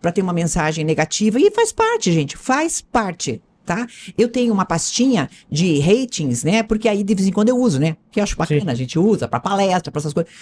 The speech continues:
Speaker 1: Mas, nossa, falam desde eu ser velha, até a cor do cabelo, até a voz, até, nossa, é... Essa tia desse jeito deve ser uma amargada sozinha. Meu Deus do céu.
Speaker 2: Cara.
Speaker 1: Esse padrão.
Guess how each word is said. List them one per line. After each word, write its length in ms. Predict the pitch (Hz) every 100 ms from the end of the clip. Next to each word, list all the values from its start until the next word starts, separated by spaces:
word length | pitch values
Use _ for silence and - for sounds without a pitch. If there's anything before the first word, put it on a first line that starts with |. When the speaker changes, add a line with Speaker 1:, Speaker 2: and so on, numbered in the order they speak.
| - -
Speaker 1:
Mas, 140 | 285
nossa, 440 | 254 269 285 131 - - -
falam 340 | - 262 262 233
desde 300 | 247 294 262
eu 80 |
ser 160 | 240 240
velha, 520 | 156 190 226 233 196 - -
até 240 | - 214 233
a 40 |
cor 180 | 233 220
do 100 | 226
cabelo, 560 | 190 151 180 226 202 - -
até 360 | 208 - 240
a 80 | 233
voz, 480 | 160 160 175 233 196
até, 220 | 208 247
nossa, 400 | 233 302 330 165 - - -
é... 420 | 214 226 214 185 - _ -
Essa 280 | 247 -
tia 480 | 254 - 226 269 277
desse 340 | 175 226 233 214
jeito 680 | 160 196 254 240 196 156 120 -
deve 200 | - 220
ser 120 | 208 233
uma 100 | 220
amargada 600 | 208 196 170 175 214 185
sozinha. 640 | 196 175 127 156 220 160
Meu 160 | 139 180
Deus 420 | 139 135 185 220
do 100 | 160
céu. 400 | 147 151 175 175 -
Speaker 2:
Cara. 480 | 151 175 196 165 214
Speaker 1:
Esse 240 | 254 392
padrão. 580 | - 415 349 233 240